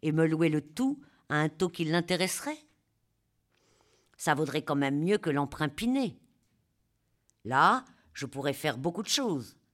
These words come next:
Produire et exposer. À l'occasion, louer la boutique à des artistes pour exposer en galerie. Sous ce rapport, l'emplacement est magnifique. En plein quartier Notre-Dame, sur quai, face à l'île Saint-Louis.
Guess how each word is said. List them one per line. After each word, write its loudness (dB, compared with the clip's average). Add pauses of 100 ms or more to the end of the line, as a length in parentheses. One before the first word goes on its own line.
(380)
Produire 0
et 0
exposer. -2 (320)
À -2
l'occasion, 0 (280)
louer 0
la 2
boutique -8
à 0
des -4
artistes -8 (280)
pour -6
exposer -2
en 0
galerie. -2 (1040)
Sous -8
ce 0
rapport, 0 (280)
l'emplacement -2
est 2
magnifique. -2 (300)
En 0
plein 0
quartier -2
Notre-Dame, -2 (320)
sur -6
quai, -4
face 0
à 4
l'île -4
Saint-Louis. -6